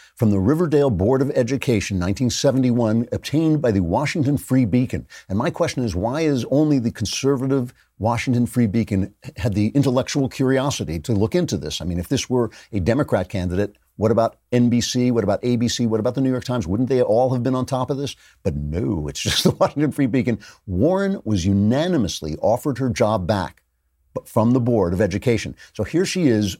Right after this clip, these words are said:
dodging the question, which she's finally asked. I don't know who asked it on the campaign tra-, trail, but listen to her non-responses.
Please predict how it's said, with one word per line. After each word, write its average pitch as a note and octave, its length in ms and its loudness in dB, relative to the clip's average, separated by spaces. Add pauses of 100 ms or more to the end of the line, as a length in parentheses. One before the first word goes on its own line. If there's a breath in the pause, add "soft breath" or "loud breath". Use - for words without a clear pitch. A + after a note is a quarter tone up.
(120)
dodging D3 440 2
the C#3+ 80 2 (120)
question, F2+ 360 -2
which F2+ 140 -6
she's G#2 140 -8
finally C3 440 0
asked. A2 300 -2
I G#2+ 100 -4
don't C3 120 0
know A#2 80 0
who G2+ 180 2
asked A2 260 -2
it F2+ 80 -6
on F2+ 120 -4
the E2 60 -8
campaign G#2+ 420 -4
tra-, F2 280 -6 (140 soft breath)
trail, F#2 320 -2 (100)
but A#2+ 100 -8
listen F3 260 0
to D3 140 2
her B2 100 2
non-responses. G#2+ 840 0